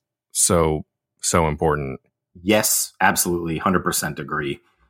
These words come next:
Speaker 2: And it is a huge honor. And I, I don't want to represent it just in terms of people approaching me and saying, "You should do this." The part that's amazing to me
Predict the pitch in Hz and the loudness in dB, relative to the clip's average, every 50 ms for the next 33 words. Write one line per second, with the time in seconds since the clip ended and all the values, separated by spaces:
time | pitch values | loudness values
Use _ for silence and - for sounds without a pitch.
0 | _ _ _ _ 90 87 85 85 85 78 - - 95 92 - 104 98 95 87 - | _ _ _ _ -2 0 0 0 0 -2 -2 -4 -4 -2 2 4 4 4 4 2
1 | 87 - - 95 87 85 - 85 78 78 76 - - - - - _ _ - - | 0 0 2 2 2 2 2 0 0 0 0 0 -2 -4 -6 -10 _ _ -20 -20
2 | _ _ _ - 87 80 78 - - - - - - - 92 85 92 101 101 104 | _ _ _ -4 -2 -2 -2 -4 -6 -10 -18 -18 -14 -12 -6 -2 0 2 2 2
3 | 110 98 92 87 85 87 85 82 - 87 78 87 80 - - 78 - - 90 87 | 4 4 2 4 4 2 2 2 0 -2 -2 -2 -4 -4 -8 -10 -6 -2 -2 -2
4 | 87 - - 92 85 80 - 87 85 82 78 - 85 80 - - - - - - | -2 -2 -4 -6 -8 -8 -6 -6 -6 -6 -6 -6 -8 -8 -8 -8 -10 -10 -12 -14
5 | _ _ _ _ _ _ - - - 85 82 - - 92 87 - 82 80 82 82 | _ _ _ _ _ _ -6 -4 -4 -4 -2 0 0 0 2 0 -2 -4 -2 -2
6 | 82 80 - - 76 73 73 73 82 90 90 - - 67 - 87 95 90 76 73 | -4 -4 -4 -6 -6 -8 -6 -4 -2 -2 -2 -2 -6 -8 -6 -4 -4 -4 -4 -2
7 | - - - - - - - _ _ _ - 90 82 - - - - 113 117 101 | -2 0 0 -2 -2 -8 -20 _ _ _ 0 0 0 -2 -2 2 2 2 2 2
8 | - 92 82 - - 80 80 82 92 95 90 80 80 73 71 - 78 78 71 69 | 0 -4 -6 -6 -6 -6 -4 -2 0 0 0 0 -2 -6 -10 -10 -10 -8 -8 -8
9 | 69 69 | -8 -10